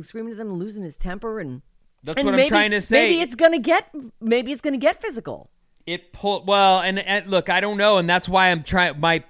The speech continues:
Speaker 2: I started by saying you've gotta trust your gut on this. We're not there, so
Speaker 1: Right.
Speaker 2: I don't see this, and it sounds bad, but maybe it's not as bad as it sounds. You're seeing it. You're the mom. You're
Speaker 1: Yep.
Speaker 2: the other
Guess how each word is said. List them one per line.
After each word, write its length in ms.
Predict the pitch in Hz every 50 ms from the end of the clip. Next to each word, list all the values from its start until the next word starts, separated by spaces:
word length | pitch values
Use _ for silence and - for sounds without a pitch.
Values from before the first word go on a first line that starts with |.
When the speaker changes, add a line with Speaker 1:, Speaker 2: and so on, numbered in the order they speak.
| - -
Speaker 2:
I 100 | - 160
started 480 | 151 - - - 190 196 214 196 190 151
by 160 | 151 160 156
saying 320 | 135 - 202 190 185 180 165
you've 180 | 160 190 196
gotta 220 | 185 277 269 262 247
trust 360 | - - 233 220 196 - -
your 100 | 208 160
gut 260 | 120 - 160 160 170
on 200 | 180 190 185 185
this. 220 | 190 208 202 - -
We're 180 | 147 160 185
not 260 | 190 196 185 156 - 120
there, 480 | 147 143 143 151 170 196 220 220 - _ - - - _ -
so 80 | 151 143 151
Speaker 1:
Right. 80 | 139 165
Speaker 2:
I 40 | 185
don't 180 | 202 208 208 - _ -
see 340 | - - - 202 196 196 202
this, 500 | 180 208 214 226 226 - - - - - -
and 120 | 165 160
it 140 | 151 - -
sounds 440 | - - 175 175 185 196 226 220 190
bad, 560 | - - 143 127 120 120 120 139 165 170 156
but 180 | 147 170 - -
maybe 280 | 190 208 214 202 240
it's 140 | 233 208 -
not 160 | 240 233 220
as 100 | 220 202
bad 240 | 170 226 214 196 196
as 100 | 190 170
it 120 | 185 156 -
sounds. 520 | - 196 175 147 120 101 95 90 - - - - _ _ - - -
You're 280 | 139 151 196 214 226
seeing 460 | - - - 214 208 202 196 190 185
it. 220 | 185 185 185 175 - _ _ -
You're 200 | 151 151 175 190
the 120 | 175 190
mom. 580 | 175 165 160 160 156 156 156 151 156 156 156 147 - _ _ _
You're 160 | - 123 151 170
Speaker 1:
Yep. 80 | 175
Speaker 2:
the 220 | 175 170 151 - - -
other 580 | - 160 170 170 185 190 196 214 214 208 196